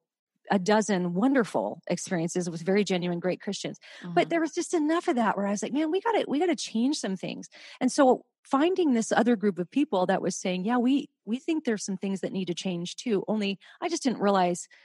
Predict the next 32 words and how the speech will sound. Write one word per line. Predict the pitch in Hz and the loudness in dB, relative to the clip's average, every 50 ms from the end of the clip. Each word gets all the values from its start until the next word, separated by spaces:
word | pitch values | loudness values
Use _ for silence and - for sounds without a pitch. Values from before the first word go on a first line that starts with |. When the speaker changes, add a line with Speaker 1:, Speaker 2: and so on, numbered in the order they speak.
| _ _ | _ _
Speaker 1:
they | - 226 | 4 4
were | 214 202 214 208 190 | 6 6 6 4 2
gonna | - - - 190 180 | 0 -2 -2 -2 -2
throw | 170 - - 190 170 | -2 -2 -2 -2 -2
the | 175 | 0
gospel | 170 190 190 214 226 - - 202 170 | 2 4 4 4 2 0 -2 -2 0
out | 160 151 151 - | 0 0 -2 -2
with, | - 175 - - - - _ _ | -4 -6 -6 -8 -16 -20 _ _
you | - 190 185 | -4 -2 0
know, | 175 | 0
the, | 165 170 | 0 0
throw | 156 - 214 185 | 0 2 2 2
the | 175 | 2
baby | 175 160 180 180 180 185 | 2 2 2 4 4 4
out | 175 175 | 2 2
with | - 165 | 0 0
the | 170 | 2
bathwater, | 190 196 220 - - 185 175 170 175 | 4 4 4 4 4 2 2 2 2
throw | 165 202 190 | 0 -2 -2
the | 170 | 0
gospel | 175 - 196 247 285 - - 170 | 2 4 6 4 4 2 -2 -4
out." | 139 269 - - - - - - - - - - - - - | -4 -6 -8 -10 -12 -14 -20 -20 -20 -20 -18 -20 -18 -10 -4
And | - 214 208 | -2 -2 0
so, | - - 240 196 196 190 190 180 - | 2 4 6 6 6 6 6 4 2
um, | - 190 180 175 170 165 160 165 165 165 165 - _ _ _ _ - | 0 2 2 2 0 -2 -4 -6 -8 -10 -10 -12 _ _ _ _ -6
I | 202 214 | -4 -2
think | - - 294 294 | 0 0 0 2
there | - 277 240 | 4 4 4
were | 220 185 185 220 254 302 | 4 4 2 2 2 2
emotional | - 226 220 202 196 196 214 202 - - 233 208 190 185 180 175 170 - - | 2 2 2 4 4 2 2 2 0 0 0 2 2 2 2 2 0 -2 -6
reasons | - 180 202 208 214 190 - 208 185 180 - | -4 -2 0 0 0 0 -2 -4 -4 -4 -2
that | - 180 - | -2 -4 -4